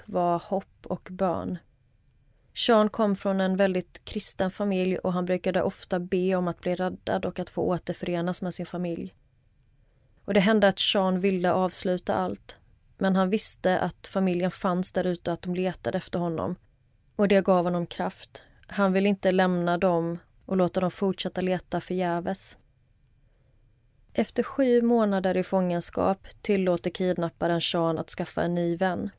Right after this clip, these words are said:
En tretton år gammal grannpojke som heter Tony Douglas. Tonys familj trodde att kidnapparen var Seans pappa och att mamman mist livet i en bilolycka.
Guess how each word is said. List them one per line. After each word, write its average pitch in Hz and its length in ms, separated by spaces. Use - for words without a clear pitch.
En 185 140
tretton 202 440
år 180 120
gammal 175 360
grannpojke 180 760
som 185 160
heter 175 200
Tony 175 480
Douglas. 175 640
Tonys 240 460
familj 214 460
trodde 196 300
att 180 120
kidnapparen 180 600
var 175 100
Seans 170 340
pappa - 560
och 185 160
att 185 120
mamman 175 460
mist - 240
livet 170 360
i 175 40
en 170 120
bilolycka. 175 760